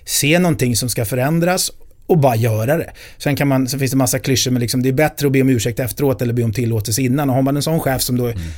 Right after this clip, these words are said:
Speaker 1: känner att det är lite svårt att få igenom på idéerna, men gör grejen då och presentera det lite senare när det har gått en bit på väg. Alltså, våga ta ansvar och sen då eventuellt då ta konsekvenserna om du gick åt skogen.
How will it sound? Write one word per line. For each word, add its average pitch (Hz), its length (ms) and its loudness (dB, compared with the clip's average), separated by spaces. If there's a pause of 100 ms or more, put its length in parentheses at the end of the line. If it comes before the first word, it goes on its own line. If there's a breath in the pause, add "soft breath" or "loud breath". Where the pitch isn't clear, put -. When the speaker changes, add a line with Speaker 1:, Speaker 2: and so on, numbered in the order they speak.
(120 loud breath)
Speaker 1:
känner 135 320 2
att 120 100 -2
det 143 80 2
är 143 40 -2
lite 139 260 -2
svårt 143 320 0
att 113 60 -4
få 151 120 4
igenom 156 380 4
på 143 120 0
idéerna, 147 340 2
men 139 100 2
gör 170 300 4
grejen 113 440 0
då 104 200 -4
och - 300 -12
presentera 127 400 0
det 123 100 0
lite 120 220 -2
senare 127 500 2
när 120 140 0
det 110 60 0
har 117 100 0
gått 131 240 -2 (380)
en 127 100 0
bit 113 180 -2
på 156 60 -6
väg. 151 180 0
Alltså, 131 140 0
våga 147 560 4 (180)
ta 170 360 4
ansvar 117 560 -2 (280 loud breath)
och - 200 2
sen 220 220 2
då 170 80 6
eventuellt 156 460 4
då 135 100 2
ta 127 200 0
konsekvenserna 135 640 0
om 123 100 0
du 127 80 0
gick 151 220 0
åt - 100 -2
skogen. 147 380 2